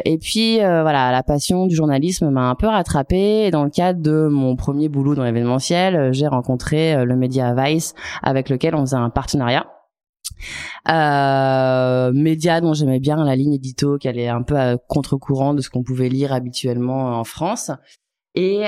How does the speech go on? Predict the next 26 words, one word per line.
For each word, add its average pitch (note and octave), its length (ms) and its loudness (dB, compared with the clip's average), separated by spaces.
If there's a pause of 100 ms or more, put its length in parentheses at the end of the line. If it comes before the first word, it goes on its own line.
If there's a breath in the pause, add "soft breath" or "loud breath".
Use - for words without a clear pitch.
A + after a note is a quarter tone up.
euh, C3 1120 0
et F3 140 2
du D3+ 160 -2
coup, G3+ 200 -2
en F3+ 140 2
fait, D#3+ 240 -4
ils - 40 0
m'ont C3 80 0
proposé D3+ 360 -2
un A#2+ 160 0
poste, - 540 -4
euh, A#2 800 0
en A#2 140 0
deux C3 160 -2
mille F#3 180 0
quinze, B2 520 0 (420 loud breath)
euh, B2+ 140 0
pour E3 260 0
rejoindre, D#3 400 2
en C3+ 100 2
fait, D#3 280 -2
leurs B2+ 380 2
équipes, C3 300 -4
mais D3+ 80 2
plutôt D#3+ 300 -2
commerciales. D#3+ 560 -2